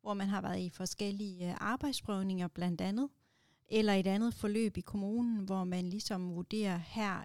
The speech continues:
øh, kan vi nu, øh, er vi kommet til et punkt, hvor vi kan sige, jamen, du har ikke mere i dig end de her x antal timer, du kan arbejde, eller at man selv finder noget andet med de skånehensyn, der nu er, øh, og så kan vi varetage det arbejde på det niveau.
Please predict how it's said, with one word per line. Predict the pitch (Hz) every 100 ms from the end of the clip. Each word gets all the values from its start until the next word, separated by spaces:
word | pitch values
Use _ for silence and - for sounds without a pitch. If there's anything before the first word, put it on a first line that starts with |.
| -
øh, | 190 175 180 180 170 -
kan | 185
vi | 175
nu, | 190 190 196 190 _ -
øh, | - - 196
er | -
vi | 175
kommet | - 208 196
til | 196
et | 175
punkt, | 247 262 240 -
hvor | 196
vi | 185
kan | -
sige, | 190 220 220 - - _
jamen, | 190 180
du | 208
har | - 180
ikke | 190 196
mere | 190 208 202 -
i | 208 196
dig | 175
end | 185 170
de | 208
her | 202 196 175 208 - -
x | -
antal | - 147 165
timer, | 170 - 233 294 285 - - _ _
du | 226
kan | -
arbejde, | 202 202 185 160 - - _
eller | 202 214 240
at | - 185
man | 180 170
selv | - 269
finder | - 262 226
noget | 190 185
andet | - 202 208 214 - _ _ -
med | 175
de | 208
skånehensyn, | - 214 220 190 170 - 170
der | 160 170
nu | 196 -
er, | 180 196 226 - _
øh, | 175 175 -
og | 180
så | 165 185
kan | - 175
vi |
varetage | 170 180 - 175
det | 175
arbejde | 175 185 190 175
på | 170 175
det | 185
niveau. | 165 156 165